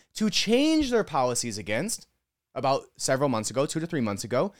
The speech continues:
Facebook originally did not allow positive speech, did not allow support of the Razov regime because they're Nazis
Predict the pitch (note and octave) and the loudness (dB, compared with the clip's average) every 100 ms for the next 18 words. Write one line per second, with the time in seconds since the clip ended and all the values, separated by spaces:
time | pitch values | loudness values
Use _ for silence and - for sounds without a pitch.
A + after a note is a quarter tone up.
0 | _ _ - F#3+ - G3+ E3+ C#3+ F#3 A3+ | _ _ 0 0 2 0 2 2 2 2
1 | A3+ F#3+ E3 C#3+ D3+ F#3 F#3 E3 D3+ D#3+ | 2 2 2 0 0 -2 -2 -2 0 0
2 | F3 E3 C#3 E3+ - _ _ _ - D#3+ | 2 2 2 0 -8 _ _ _ -6 0
3 | G3+ G3 G3+ F3 - - G3 E3 - D3+ | 0 0 -2 -2 -6 -4 -2 -2 -2 -2
4 | D#3 F#3 - D#3 D#3+ F#3+ F#3 - F#3 F3+ | 0 0 0 -2 0 0 0 -2 -2 -4
5 | - G3+ A3+ A3 - E3+ E3 F3 F3+ G3 | -4 2 2 0 -2 -4 -2 0 0 0
6 | E3+ B2+ F#2+ F2 D#2+ - _ _ _ _ | 0 -2 -4 -12 -16 -20 _ _ _ _
7 | _ _ _ C#3+ - F3 E3+ G3 - _ | _ _ _ -8 -2 0 2 -2 -6 _
8 | _ _ _ _ _ _ _ _ _ _ | _ _ _ _ _ _ _ _ _ _
9 | _ _ _ _ _ E2+ G2+ D#3 - D#2+ | _ _ _ _ _ -6 -2 0 -2 -8
10 | - | -16